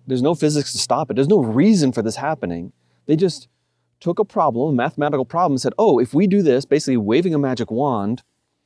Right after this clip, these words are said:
"then we can explain more of the data in the universe." Well, I'm not very happy with that. Uh, that's, uh, scientifically, I'm not very comfortable with the inflationary Big Bang just because it's ad hoc. Well, it's not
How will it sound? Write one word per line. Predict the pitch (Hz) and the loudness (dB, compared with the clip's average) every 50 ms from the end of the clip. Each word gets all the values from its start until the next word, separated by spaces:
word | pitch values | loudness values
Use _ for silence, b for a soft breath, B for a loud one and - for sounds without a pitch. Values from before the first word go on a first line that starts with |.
| _ _ _ _ - | _ _ _ _ -6
"then | 117 120 147 160 160 151 151 151 151 - _ _ _ _ _ _ _ _ _ _ _ _ _ | -2 -2 0 0 0 -2 -2 -4 -6 -8 _ _ _ _ _ _ _ _ _ _ _ _ _
we | - 123 147 | -2 -2 0
can | 165 - 151 | 0 2 0
explain | 151 - - - - 170 175 175 170 165 156 | 0 0 -2 -4 -2 -2 -4 -2 0 0 2
more | 143 135 139 139 143 139 131 131 | 2 2 2 2 2 2 2 0
of | 135 131 | 0 0
the | 147 135 | -2 -2
data | 120 104 101 196 117 | 0 -2 0 0 0
in | 123 | -2
the | 131 151 | 0 0
universe." | 185 202 170 139 117 104 98 95 - | 0 0 0 0 -2 -4 -4 -6 -10
Well, | - - - | -14 -10 -4
I'm | - 196 | -2 0
not | 160 139 117 110 | 0 0 0 0
very | 120 120 131 | -2 -2 -2
happy | - 175 196 - - 117 | -2 -4 -4 -2 -2 -2
with | 98 95 92 - | 0 -2 -2 -4
that. | 95 82 80 76 104 | -4 -4 -4 -4 -6
Uh, | 127 135 - - | -6 -6 -6 -2
that's, | 123 143 143 - - - | -2 -2 -2 -4 -8 -6
uh, | 127 151 123 | -6 -4 -4
scientifically, | - - 190 202 196 - 214 226 214 - 104 98 | -2 0 -2 0 0 0 0 0 0 -2 -2 -4
I'm | 101 107 131 | -2 -2 -2
not | 165 127 123 | -2 -2 -2
very | 131 127 127 | -2 -2 -2
comfortable | 120 - 160 170 170 - 101 95 104 104 107 113 _ _ _ _ _ _ _ _ - | -2 -2 -4 -4 -4 -4 -6 -4 -4 -4 -4 -6 _ _ _ _ _ _ _ _ -6
with | - 117 127 | -4 -2 -2
the | 135 139 | 0 -2
inflationary | 131 - - 101 107 - - 107 107 113 113 | -4 -2 -2 -2 -2 -2 -2 -4 -2 -2 -2
Big | 101 123 120 113 | -2 -2 -2 0
Bang | 113 156 180 170 139 117 | -2 -2 0 0 0 -2
just | 104 139 - | -2 -4 -6
because | - 170 - - 127 123 135 135 - - _ _ _ _ _ _ _ _ - | -8 -8 -4 -2 -2 -2 -2 -4 -8 -14 _ _ _ _ _ _ _ _ -12
it's | 131 - | -10 -8
ad | - - 139 139 | -6 -6 -4 -4
hoc. | 135 160 180 185 - - - - - - _ _ _ _ _ _ _ _ _ _ _ _ _ _ _ _ _ _ _ _ _ _ _ _ _ _ _ _ _ _ _ _ _ _ _ _ _ _ - | -4 -4 -4 -4 -6 -6 -10 -14 -20 -20 _ _ _ _ _ _ _ _ _ _ _ _ _ _ _ _ _ _ _ _ _ _ _ _ _ _ _ _ _ _ _ _ _ _ _ _ _ _ -2
Well, | 160 156 147 151 - _ | 0 0 -2 -2 -6 _
it's | - 127 - - | -6 -6 -4 -2
not | 190 185 143 | -2 -2 -2